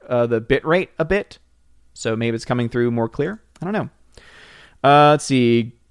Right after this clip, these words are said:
Is it Gribble or Gribble? I'm not sure. "Do you know any good Spanish movies? I ask this because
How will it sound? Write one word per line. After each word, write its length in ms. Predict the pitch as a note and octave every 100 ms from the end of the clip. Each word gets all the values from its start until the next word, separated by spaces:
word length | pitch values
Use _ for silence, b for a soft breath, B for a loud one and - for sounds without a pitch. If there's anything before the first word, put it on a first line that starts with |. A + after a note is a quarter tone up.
| _ - -
Is 120 | B2+ B2
it 60 |
Gribble 380 | - A2+ E3 E3+
or 80 | C3
Gribble? 280 | B2 C3 G#2+
I'm 60 |
not 120 | A#2+
sure. 300 | - C3 G#2 B B B
"Do 80 | -
you 60 |
know 120 | D4+ D#4
any 120 | D4+
good 140 | C4+
Spanish 600 | - - G3 A3+ A#3+ G3+
movies? 480 | D#3 D3 C3+ E3+ G3+
I 100 | -
ask 160 | F3 F#3+
this 100 | F#3
because 480 | F3+ F3+ E3+ D3